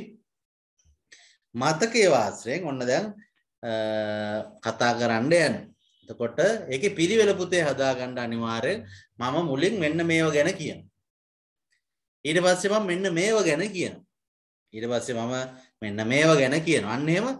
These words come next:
කරුණු අමතක වුණත් කවන්නේ නැහැ. කොටස් වශයෙන් වෙන් කරගන්න. මුලින් මේ ටික, මුලින් මෙන්න මේවා ගැන කියලා පොදු එකක් දාගන්න. ඊට පස්සේ මෙන්න මේවා ගැන කියලා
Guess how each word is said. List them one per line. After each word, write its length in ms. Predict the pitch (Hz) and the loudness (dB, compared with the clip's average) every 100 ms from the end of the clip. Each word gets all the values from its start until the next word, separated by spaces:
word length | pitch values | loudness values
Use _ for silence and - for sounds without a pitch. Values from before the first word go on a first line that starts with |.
| - _ _ - | -12 _ _ -4
කරුණු 420 | 143 156 202 220 196 | 0 2 2 0 0
අමතක 400 | 139 156 165 175 | 0 -2 -2 -4
වුණත් 320 | 180 185 180 | -4 -4 -4
කවන්නේ 340 | - 170 185 226 | -2 -2 -2 -4
නැහැ. 320 | 269 151 - _ _ _ 120 | -6 -6 -14 _ _ _ -14
කොටස් 380 | - 147 220 220 | -4 2 2 2
වශයෙන් 280 | 240 269 226 | 0 0 2
වෙන් 180 | 160 160 | 2 0
කරගන්න. 420 | 147 117 101 85 _ - | -2 -4 -6 -10 _ -14
මුලින් 360 | 117 123 135 | -6 -2 -2
මේ 220 | 110 110 | -2 -6
ටික, 220 | 135 170 196 196 - _ _ _ _ - | -6 -6 -6 -8 -14 _ _ _ _ 0
මුලින් 220 | 156 175 | 2 4
මෙන්න 180 | 143 165 | 4 2
මේවා 320 | 160 170 175 | 4 6 6
ගැන 260 | 151 160 170 | 4 4 2
කියලා 220 | 160 233 247 | 2 2 2
පොදු 300 | 160 208 190 | 2 2 2
එකක් 140 | 202 175 | 2 2
දාගන්න. 380 | 147 117 98 - _ _ _ _ _ _ _ | 2 0 -4 -12 _ _ _ _ _ _ _
ඊට 140 | 139 165 | -6 0
පස්සේ 260 | 190 190 | 0 0
මෙන්න 180 | 165 165 | -2 -2
මේවා 300 | 175 156 175 | 0 2 2
ගැන 240 | 160 160 131 - - | 2 2 0 -6 -16
කියලා 320 | - 170 226 | -14 -10 -10